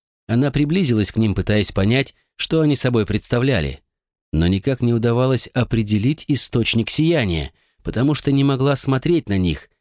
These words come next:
как не могла смотреть на горящий фонарь. Понимание пришло, когда Вин оказалась в Лютадели. Развалины дворца полыхали. В ярком свете смутно угадывались знакомые очертания. Шпили. Металл.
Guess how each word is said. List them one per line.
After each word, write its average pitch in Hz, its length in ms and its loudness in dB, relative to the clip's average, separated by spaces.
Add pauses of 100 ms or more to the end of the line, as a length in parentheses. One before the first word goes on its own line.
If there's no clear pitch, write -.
как 92 160 -2
не 101 140 2
могла 98 280 2
смотреть 107 460 0
на 151 120 0
горящий 120 480 0
фонарь. 98 520 -2 (640)
Понимание 90 520 2
пришло, 120 400 -2
когда 92 300 0
Вин 123 220 0
оказалась 92 520 0
в 85 60 -4
Лютадели. 92 640 0 (420)
Развалины 101 680 0
дворца 95 420 0
полыхали. 104 720 -2 (420)
В 78 100 0
ярком 90 440 2
свете 104 380 0
смутно 135 480 0
угадывались 110 720 0
знакомые 82 580 0
очертания. 76 720 -2 (480)
Шпили. - 520 -4 (640)
Металл. 80 680 -2